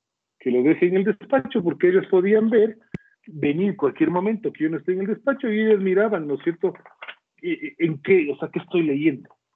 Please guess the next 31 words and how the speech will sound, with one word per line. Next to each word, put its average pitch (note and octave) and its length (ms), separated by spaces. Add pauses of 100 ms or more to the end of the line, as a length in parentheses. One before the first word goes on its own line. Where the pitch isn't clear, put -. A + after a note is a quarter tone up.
(240)
¿Qué C3+ 80
estoy A#2 240
leyendo? F3 640
¿Qué D3 100
ideas C3 300
me A2+ 100
han G#2+ 120
salido? F#3+ 680 (320)
Etcétera, C#3 460
etcétera, A#2 380
etcétera, - 500
¿verdad? G3+ 360 (760)
Eh, B2+ 320 (960)
y, A#2+ 300
y G#2+ 200
ya G2+ 140
te A2 80
digo, B2 300
son, B2+ 460
¿qué? C3 340 (540)
Desde A#2 280
el A#2 80
año C3 220
dos A#2 120
mil B2 220
doce D#3 240
hasta A#2 160
el A2+ 60
año B2+ 180
dos A#2 160
mil C3 180